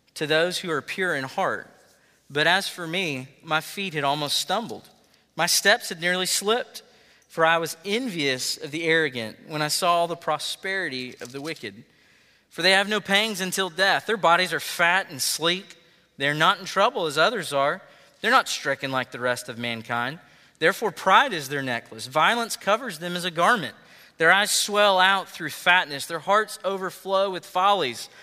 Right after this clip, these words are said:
They scoff and speak with malice. Loftily they threaten oppression. They set their mouths against the heavens, and their tongue struts through the earth. Therefore his people turn back to them and find no fault in them.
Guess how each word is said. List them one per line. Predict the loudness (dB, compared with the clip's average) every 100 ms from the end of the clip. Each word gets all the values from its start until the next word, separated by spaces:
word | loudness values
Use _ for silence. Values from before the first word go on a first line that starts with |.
| -20 -6
They | -2
scoff | 0 4 6 6 6 0
and | -6
speak | -4 -4 -4 -4 -4
with | -8 -2
malice. | 2 2 2 -2 -2
Loftily | 4 4 4 0 -4 -2
they | -2 -2
threaten | -6 0 0 0 -6
oppression. | -6 -4 -2 -4 -10 -12 _ _ _ _ _ 0
They | 2 2
set | 2 2 0 0
their | -4
mouths | -2 0 0 -2 -4
against | -8 -8 -8 -6
the | -4
heavens, | 0 -2 -4 -10
and | -8
their | -8
tongue | -8 -6 -6 -4
struts | -6 -6 -4 -2 -2 -4 -16
through | -12
the | -8 -4
earth. | -4 -6 -12 _ _ _ _ _ _ _
Therefore | 0 0 0 -6
his | -6 -8
people | -10 -12 -10 -10
turn | -6 -4
back | 0 0 -2 -12
to |
them | -10 -8
and | -6
find | 0 0 0
no | -6
fault | -2 0 0 -4
in | -8
them. | -8 -12